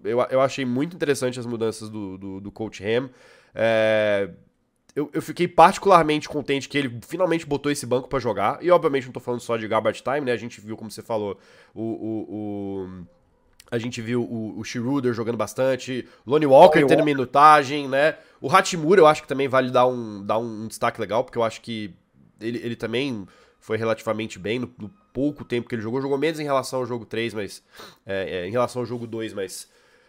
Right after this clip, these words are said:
Speaker 1: mas eu acho que ele foi bem também. E é aquela coisa, estaremos aqui para comentar tudo desse jogo quatro aí,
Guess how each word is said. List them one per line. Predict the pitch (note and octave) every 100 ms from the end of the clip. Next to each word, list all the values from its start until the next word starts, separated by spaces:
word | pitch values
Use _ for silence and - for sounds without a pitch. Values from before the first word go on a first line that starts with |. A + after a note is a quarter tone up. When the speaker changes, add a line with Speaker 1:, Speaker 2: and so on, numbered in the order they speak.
| _
Speaker 1:
mas | A2+
eu | B2
acho | B2
que | C#3
ele | A#2+
foi | B2+
bem | A2+ A#2+
também. | A#2+ G#2+ A2+ C3+ _ _ _ _ -
E | F#3 G3 G3+ G3 F#3+ F#3 F3 E3+ C#3
é |
aquela | C#3 D3 F3
coisa, | D3+ C3+ A2+ G2+ G#2 _ _
estaremos | - - B2 A#2 C#3
aqui | C#3 C3+ - A#2+ C3 B2 _ _ _ _ _ _ -
para | A#2 A2 A2 A#2 - _ _
comentar | F#3+ C4+ C4+ G#3+ - G3 G3+ -
tudo | E3 E3+ D#3+
desse | C3+ C#3+ C3+ C#3
jogo | A2 G#2+ A#2+ A#2 A#2 -
quatro | A#2+ A2 - A2+
aí, | G2 G#2+